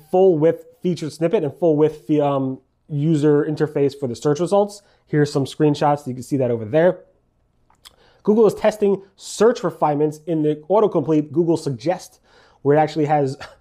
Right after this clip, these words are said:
not just Google suggestions for keywords, but under those, it shows actually bubbles, refinements for other searches you could do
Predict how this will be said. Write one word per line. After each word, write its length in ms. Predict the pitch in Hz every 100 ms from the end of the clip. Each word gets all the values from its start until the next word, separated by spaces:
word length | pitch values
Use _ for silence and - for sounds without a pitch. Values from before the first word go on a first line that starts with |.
| _ _ -
not 180 | 170 220
just 360 | 208 196 - 147
Google 240 | 160 180
suggestions 580 | 165 151 135 180 175 147
for 140 | - 131
keywords, 420 | 269 220 160 156
but 140 | 160 -
under 260 | 240 247
those, 300 | 165 147 143
it 120 | 143 139
shows 280 | 165 156
actually 360 | 151 147 - 143
bubbles, 480 | 117 147 180 151 135
refinements 580 | 131 - 214 156 143 139
for 120 | -
other 200 | 190 170
searches 380 | 165 202 180 151
you 80 | 143
could 120 | 143
do 280 | 143 143